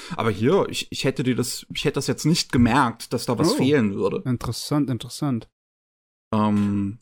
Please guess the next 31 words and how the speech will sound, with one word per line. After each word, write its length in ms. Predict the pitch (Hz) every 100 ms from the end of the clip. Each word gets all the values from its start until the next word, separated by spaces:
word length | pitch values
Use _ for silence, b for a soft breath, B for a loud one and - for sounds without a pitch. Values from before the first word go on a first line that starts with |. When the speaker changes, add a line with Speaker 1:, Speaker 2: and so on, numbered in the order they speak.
| -
Speaker 1:
und 420 | 131 131 - - -
dass 240 | 107 -
die 100 | -
Serie 280 | 120 135 151
halt 160 | 135 135
ein 60 | 143
bisschen 200 | 147 131
schlechter 380 | 151 175 170
aussieht, 280 | 165 160 175
hat 140 | 156 160
mich 80 |
jetzt 140 | 139 -
ehrlich 180 | 151 -
gesagt 280 | 131 131 127
auch 100 | 170
nicht 140 | 196
so 140 | 147
gestört, 360 | 135 123 156 151
weil 100 | 131
es 120 | 135
ist 100 | 180
halt 180 | 160 127
zum 140 | 143
größten 320 | 139 151 - 135
Teil 160 | 147
einfach 240 | 135 143 156
nur 140 | 131
Leute, 280 | 123 151 127
die 100 | 139
miteinander 500 | 143 123 135 127 110
reden 420 | 135 156 131